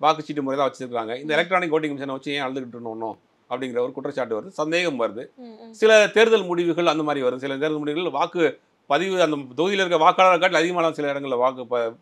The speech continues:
Speaker 1: பதிவு
Speaker 2: ம்.
Speaker 1: நடந்திருக்கு. சில முறை இந்த ப-, காசர்கோடுல போன இந்த தேர்தல்ல கூட
Speaker 2: ம்,
Speaker 1: ஒரு
Speaker 2: ம்.
Speaker 1: டெஸ்டிங் நடக்கிறப்ப, பிரஸ் பண்றப்ப ரெண்டு முறை விழுகுது
Speaker 2: ம்.
Speaker 1: அப்படிங்கிற மாதிரியான குற்றச்சாட்டு வருது.
Speaker 2: ம்.
Speaker 1: ஒரு பாய், அவர் ஆம் ஆத்மி எம் எல் ஏ ஒருத்தர் வந்து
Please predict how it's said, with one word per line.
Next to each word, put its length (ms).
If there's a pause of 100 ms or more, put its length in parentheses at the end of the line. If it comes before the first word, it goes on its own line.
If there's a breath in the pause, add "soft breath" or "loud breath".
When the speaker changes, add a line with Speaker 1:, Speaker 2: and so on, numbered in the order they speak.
Speaker 1:
பதிவு 280
Speaker 2:
ம். 40
Speaker 1:
நடந்திருக்கு. 420 (360)
சில 220
முறை 180
இந்த 180
ப-, 400
காசர்கோடுல 480
போன 260
இந்த 180
தேர்தல்ல 400
கூட 340
Speaker 2:
ம், 220
Speaker 1:
ஒரு 100
Speaker 2:
ம். 40
Speaker 1:
டெஸ்டிங் 320
நடக்கிறப்ப, 360 (240)
பிரஸ் 220
பண்றப்ப 240
ரெண்டு 260
முறை 280
விழுகுது 360 (260)
Speaker 2:
ம். 300 (300)
Speaker 1:
அப்படிங்கிற 320
மாதிரியான 240
குற்றச்சாட்டு 500
வருது. 220 (140)
Speaker 2:
ம். 180
Speaker 1:
ஒரு 140
பாய், 240
அவர் 220
ஆம் 240
ஆத்மி 360
எம் 120
எல் 120
ஏ 60
ஒருத்தர் 380
வந்து 180